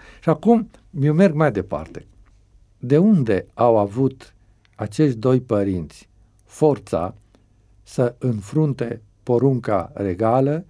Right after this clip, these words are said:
și să nu-și ucidă copilul? E, dincolo de sentiment, aceasta este o parte, dincolo de sentiment, trebuie să mai ai încă o bază. De unde? Și acum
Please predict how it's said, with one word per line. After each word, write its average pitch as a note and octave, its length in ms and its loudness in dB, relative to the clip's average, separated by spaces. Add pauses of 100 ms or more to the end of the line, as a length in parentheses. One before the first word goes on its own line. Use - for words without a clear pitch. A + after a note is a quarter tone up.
(380)
și - 180 -6
să A#2 160 -4
nu-și A#2+ 280 -4
ucidă G2+ 560 -6
copilul? C#2 580 -12 (1500)
E, G#2 300 -6 (640)
dincolo C#3 640 4
de A#2 260 0
sentiment, C3+ 720 2
aceasta C3 380 0
este A2+ 360 -2 (180)
o C3+ 140 2
parte, G#2 600 -2 (280)
dincolo C#3+ 440 2
de A#2 160 -2
sentiment, G#2+ 680 -4 (300)
trebuie C3+ 280 2
să B2 140 -4
mai A#2 160 -2
ai B2+ 140 0
încă B2+ 280 -4
o F#2 120 -4
bază. D2+ 520 -10
De G#2+ 160 -4
unde? D#2 400 -8 (720)
Și - 60 -8
acum F3 380 0